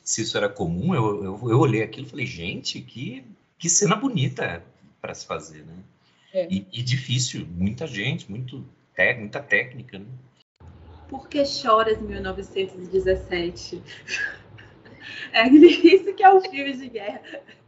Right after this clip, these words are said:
Speaker 3: Eu não acho que era tão comum, não que eu saiba, né? Eu acho que esse, ele quis inovar, tanto que além do Oscar de melhor filme, ele ganhou o Oscar de melhor efeitos de engenharia, que seriam os efeitos visuais que a gente tem hoje.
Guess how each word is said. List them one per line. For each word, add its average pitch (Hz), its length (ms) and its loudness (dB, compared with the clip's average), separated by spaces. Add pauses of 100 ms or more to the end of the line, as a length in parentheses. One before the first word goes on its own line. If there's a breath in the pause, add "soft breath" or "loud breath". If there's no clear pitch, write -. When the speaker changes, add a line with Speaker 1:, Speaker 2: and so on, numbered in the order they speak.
(460 loud breath)
Speaker 3:
Eu 269 180 2
não 339 240 0
acho 226 300 4
que - 80 -14
era 285 100 -12
tão 285 200 -8
comum, 240 480 -6
não 311 200 -4
que - 140 -14
eu 285 80 -6
saiba, 247 600 -4
né? 185 240 -10 (260)
Eu 226 140 6
acho 220 280 6
que - 160 -18
esse, - 320 0
ele 277 400 -2 (120)
quis 320 300 -2
inovar, 202 680 2
tanto 220 240 -10
que - 120 -12
além 226 260 -4
do 240 120 -10
Oscar 220 240 -6
de 208 100 -14
melhor 208 300 -14
filme, 208 680 -14 (520 loud breath)
ele 208 220 2
ganhou 208 420 -4
o 214 280 6
Oscar 190 380 -4
de 175 600 -4 (260)
melhor 185 540 4
efeitos 233 600 2
de 247 80 -6
engenharia, 214 800 -8
que - 120 -20
seriam 208 340 -10
os 381 80 -12
efeitos 190 440 -2
visuais 185 600 -8
que 190 120 -4
a 190 60 0
gente 175 320 -16
tem 240 200 -4
hoje. 175 240 -12